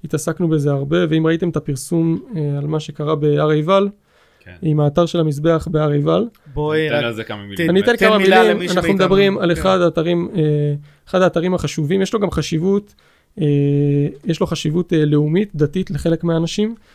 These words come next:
Speaker 1: אה, אנחנו מדברים על אתר שזוהה על ידי החופר, אה, פרופסור אדם זרטן מאוניברסיטת חיפה.
Speaker 2: ז"ל.
Speaker 1: ז"ל,
Speaker 3: מהמם.
Speaker 1: שהלך לעולמו לפני, לדעתי, חמש שנים. אה, הוא זוהה על ידו כאתר,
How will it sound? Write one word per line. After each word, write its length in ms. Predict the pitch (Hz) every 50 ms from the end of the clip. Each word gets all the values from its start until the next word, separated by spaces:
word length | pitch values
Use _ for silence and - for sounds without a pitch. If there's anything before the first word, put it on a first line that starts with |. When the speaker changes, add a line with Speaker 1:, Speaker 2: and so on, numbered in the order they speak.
| _ _ _ _ _ _ -
Speaker 1:
אה, 60 | 156
אנחנו 180 | 151 143 - 156
מדברים 240 | 156 156 170 180 175
על 240 | 170 160 160 - - - -
אתר 340 | 151 - - 170 170 170 165
שזוהה 840 | 156 - - 160 147 147 147 143 143 147 143 143 139 156 156 160 160
על 80 | 156 147
ידי 180 | 143 143 160
החופר, 580 | 156 151 143 - 151 - - 170 165 160 151 143 143 - _ _ _ _ _ _ _ - 180
אה, 280 | 147 143 143 143 143 135
פרופסור 440 | - 156 135 - 156 - - 156 160
אדם 160 | 160 160 156
זרטן 320 | 147 139 147 139 - 156 151
מאוניברסיטת 540 | 151 147 147 143 156 143 160 160 147 139 -
חיפה. 320 | 147 139 131 - 165 156 139 - - - - 101
Speaker 2:
ז"ל. 220 | 92 95 98 87 80 78 - - - - - - 254 285 254
Speaker 1:
ז"ל, 200 | 160 139 147 160 151
Speaker 3:
מהמם. 200 | 147 139 127 143 139 131 - -
Speaker 1:
שהלך 420 | - - 147 147 151 160 151 -
לעולמו 340 | 160 151 151 147 147 151 151
לפני, 260 | 143 139 143 - 151 147 147 143 143 143 139
לדעתי, 260 | 139 139 139 - - -
חמש 300 | - 151 147 147 147 -
שנים. 320 | 151 143 160 190 220 220 - - - - - _ _ _ _ _ - - -
אה, 400 | 156 147 147 147 147 147 147 147 - - - - - - - - - - - - - - _ _ - -
הוא 120 | - 190
זוהה 320 | 147 139 151 160 170 180 185
על 80 | 185
ידו 520 | 175 165 156 160 190 202 208 208 226 - - _ _ _ _ _ _ _ _ _ _ _ _ _ -
כאתר, 1300 | - - 165 156 151 151 147 147 143 170 - - _ _ _ _ _ 370 320 202 147 - - - 170